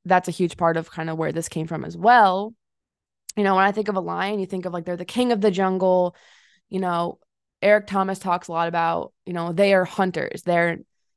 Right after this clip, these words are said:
they're not, you don't ever see a lion find a dead animal and be like, "Oh, I'm gonna eat that." Like, they're in it for the chase. They're in it for the hunt. They're looking,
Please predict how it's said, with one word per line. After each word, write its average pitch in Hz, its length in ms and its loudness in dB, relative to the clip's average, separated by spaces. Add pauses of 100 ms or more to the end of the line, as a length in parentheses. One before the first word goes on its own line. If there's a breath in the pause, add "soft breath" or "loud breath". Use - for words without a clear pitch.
they're 254 120 4
not, 339 340 4 (360)
you 294 100 0
don't 320 160 8
ever 311 140 6
see 302 160 0
a 269 60 4
lion 226 380 4
find 214 240 2
a 190 60 0
dead 190 180 0
animal 180 280 -2
and 170 60 -6
be 170 40 -6
like, 180 100 -4
"Oh, 165 60 4
I'm 185 120 6
gonna 180 100 -4
eat 170 180 -10
that." 127 240 -4 (200)
Like, 190 240 0
they're 233 360 2
in 254 100 -2
it 277 220 -6
for 226 140 -4
the 190 120 -6
chase. 180 420 -4
They're 175 220 -2
in 226 120 0
it - 120 -10
for 208 160 -4
the 180 80 -4
hunt. - 440 -2
They're 196 240 4
looking, 214 580 -4